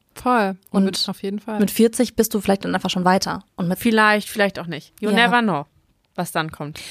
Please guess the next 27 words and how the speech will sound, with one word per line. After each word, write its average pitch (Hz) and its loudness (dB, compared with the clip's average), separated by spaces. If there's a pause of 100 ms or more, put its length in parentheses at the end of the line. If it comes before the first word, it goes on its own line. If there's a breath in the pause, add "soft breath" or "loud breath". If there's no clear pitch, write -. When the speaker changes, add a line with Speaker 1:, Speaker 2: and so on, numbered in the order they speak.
Speaker 2:
Total, 196 4 (280 soft breath)
total. 180 -2 (100)
Aber 196 4
trotzdem 220 2 (920)
ist 226 4
es 269 2
ja 208 6
so, 185 2 (240)
diese 202 6
Punkte, 214 2
du 190 2
bist 190 0
früh - 2
fertig 226 0 (100)
oder 196 6
du 185 4
hast 190 2
lange 185 4
Zeit 185 2
für - -2
dich, 202 0 (380 soft breath)
kann 196 4
man 196 6
ja 190 4
nicht 180 0
wegargumentieren. 180 -2
Speaker 1:
Hm. 175 -2